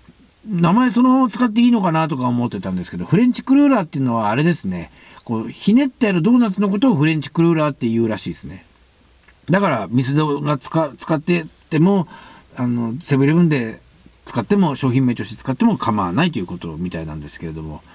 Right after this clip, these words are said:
えー、これかなり多分売れてるでしょ、セブンイレブンで。スイーツのコーナーの三分の一フレンチクルーラーですもんね。ちょっと量多すぎないっていう。それでもやっぱり、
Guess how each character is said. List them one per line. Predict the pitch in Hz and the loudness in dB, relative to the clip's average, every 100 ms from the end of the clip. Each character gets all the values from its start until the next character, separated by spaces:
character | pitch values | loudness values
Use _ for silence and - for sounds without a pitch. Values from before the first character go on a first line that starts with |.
| - - - _ | -20 -20 -20 _
え | 110 92 80 78 71 | -8 -6 -6 -10 -12
ー、 | 71 - | -16 -4
こ | 156 | -2
れ | 151 | 0
か | 240 | 0
な | 294 | 2
り | 254 147 | 2 2
多 | 156 | 0
分 | 147 | 2
売 | 127 | 2
れ | 135 | 2
て | 160 | 2
る | 147 | 2
で | 117 | 0
し | - | -6
ょ、 | |
セ | - | -2
ブ | 120 | 0
ン | |
イ | 117 | 0
レ | |
ブ | 101 | -2
ン | 87 | -6
で。 | 73 - - _ _ _ _ _ _ _ _ _ _ | -8 -14 -20 _ _ _ _ _ _ _ _ _ _
ス | - 190 | 0 2
イ | 269 285 | 4 2
ー | |
ツ | 214 180 | 2 0
の | 131 | 2
コ | 143 | 0
ー | 143 | 2
ナ | 135 | 2
ー | 127 | 2
の | 127 123 | 0 -2
三 | 123 185 240 | 0 4 4
分 | 269 269 | 6 6
の | 269 | 4
一 | 254 - 254 | 2 2 2
フ | 160 | 4
レ | 175 | 2
ン | 180 | 0
チ | - | 0
ク | 180 | 2
ル | 190 | 2
ー | |
ラ | 160 | 2
ー | |
で | 113 | -4
す | 92 | -10
も | |
ん | 85 | -10
ね。 | 85 76 - - | -10 -12 -18 -16
ち | - | 0
ょ | |
っ | 247 | 0
と | 254 156 147 139 - - - | 2 0 -2 -6 -16 -18 0
量 | 190 | 2
多 | 247 156 180 | 4 2 2
す | 226 | 4
ぎ | 240 | 2
な | 175 | 2
い | 175 | 0
っ | |
て | 175 123 | -2 -6
い | 101 | -6
う。 | 78 - - - | -10 -18 -20 0
そ | 226 | 2
れ | 285 | 4
で | 330 | 4
も | 269 | 2
や | 175 | 0
っ | |
ぱ | 208 | 0
り、 | 196 151 | 0 0